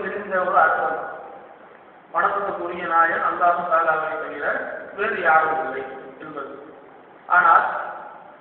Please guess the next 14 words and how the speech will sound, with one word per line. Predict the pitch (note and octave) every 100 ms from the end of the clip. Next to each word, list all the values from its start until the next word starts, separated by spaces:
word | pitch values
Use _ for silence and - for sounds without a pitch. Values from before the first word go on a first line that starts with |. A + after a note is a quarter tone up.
| - -
"வணக்கத்துக்குரிய | F3+ A3+ A#3 - A#3 A3+ G#3
நாயன் | G3 G3 G3+ G3+ G3+
அல்லாஹ் | - G3+ G3 G3 G3
தாலாவை | F#3 F3+ F#3 F3+ F3+
தவிர | E3+ E3+ F#3
வேறு | E3+ E3
யாரும் | D#3+ D#3+ E3 D#3+
இல்லை" | D#3+ E3 E3 - -
என்ற | E3+ F3+ G#3
இந்த | F#3 F3+ D#3+
வார்த்தை | D3 - - - - - - - -
வெளிரங்கமான | F3 G3+ F#3+ F3+ D#3+ D#3 D#3 - - - - - - -
சிறு | A3+ G3 B3
குழந்தையிலிருந்து | - F#3+ G3 F#3+ F#3+ F3 E3+ D#3+ E3+